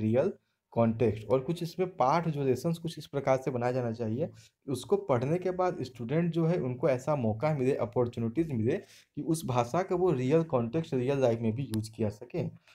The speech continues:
Students should be encouraged to speak as much as possible। स्टूडेंट्स को जो है ज़्यादा से ज़्यादा बोलने पर जोर देना चाहिए, ना कि लिखने और रटने पर। Grammar should be taught inductively।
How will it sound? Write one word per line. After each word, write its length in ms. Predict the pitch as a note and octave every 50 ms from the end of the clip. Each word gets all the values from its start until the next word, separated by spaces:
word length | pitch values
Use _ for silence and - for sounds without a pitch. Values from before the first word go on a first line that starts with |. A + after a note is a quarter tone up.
| _ _ _ - C3
Students 460 | - C#3+ C#3 C#3+ F3+ G3+ G3 - -
should 160 | F#3 F3+ E3+
be 100 | F3+ F#3
encouraged 640 | - - D3 C#3 B2+ - C3 B2 C#3+ E3+ E3+ D#3+ D#3+ -
to 80 | D#3 C#3
speak 380 | B2+ B2+ - - _ E3 E3+ - - -
as 140 | B2 B2+ B2
much 260 | A#2+ A#2 A2+ A2 A2 A#2+
as 120 | C#3 E3 - - -
possible। 360 | A2+ A2+ - A2+ G2+ A2 A2+
स्टूडेंट्स 380 | A2 A2 A2+ B2+ D3 D#3+ E3 D#3+
को 120 | - D#3
जो 120 | C#3+ D3 D3
है 240 | C#3+ F3 G3 - - _ - _ _ _ _ -
ज़्यादा 300 | A2 C3 A#2 A2+ D#3+ E3
से 60 | D#3+
ज़्यादा 260 | D#3+ C#3 B2 A#2+ D3+ D#3
बोलने 440 | B2+ A2 A#2 A#2+ A#2+ B2 C#3+ E3+
पर 180 | E3+ - D3+ A#2+
जोर 200 | A2 - C3 A2+
देना 220 | A2 A2+ A2 A#2
चाहिए, 260 | A2+ A2+ B2 B2 D#3+ E3+
ना 140 | D#3 A#2+
कि 160 | A2+ - D3+ C#3+
लिखने 360 | A2+ A2 A2 - A#2+ B2 C3+
और 140 | C#3 D#3+ F#3
रटने 340 | E3+ A#2 A2 G#2+ G#2+ G#2
पर। 240 | G#2 - - - - _ _ _ _ _ _ _ -
Grammar 340 | A2+ B2+ C#3 C#3 D#3 F#3+ A3
should 280 | A3 - G3+ F#3+ F3+ E3+
be 120 | F#3+ F#3+ F#3+ -
taught 200 | E3 E3 E3 - - - C3
inductively। 720 | C3+ B2+ B2 A2+ A2 - - B2 B2 C3 D3+ F3 F#3+ -